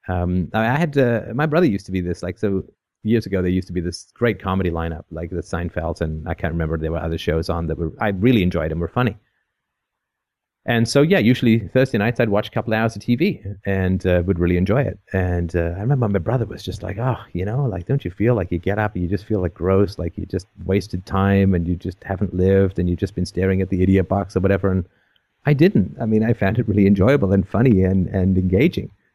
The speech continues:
And, uh, so I, I just sort of think that it's really important not to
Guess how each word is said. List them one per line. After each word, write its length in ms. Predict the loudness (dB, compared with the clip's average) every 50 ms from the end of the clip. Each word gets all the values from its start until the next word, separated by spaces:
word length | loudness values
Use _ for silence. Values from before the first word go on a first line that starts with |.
| _ _ -2
And, 420 | 0 2 4 4 4 2 2 2 2
uh, 240 | 4 4 4 4 2
so 520 | 2 2 2 4 6 6 4 4 2 -2 -8 _ -4
I, 120 | -4 -4 0
I 80 | -2 0
just 180 | 0 0 0 2
sort 140 | 2 2
of 60 | 2 2
think 200 | 0 -2 0 0
that 80 | 0
it's 160 | -2 -2 0
really 180 | 0 2 2 2
important 380 | 2 0 0 -2 -2 -2 -4 -4
not 240 | -4 -4 -6 -6 -8
to 260 | -8 -6 -6 -6 -10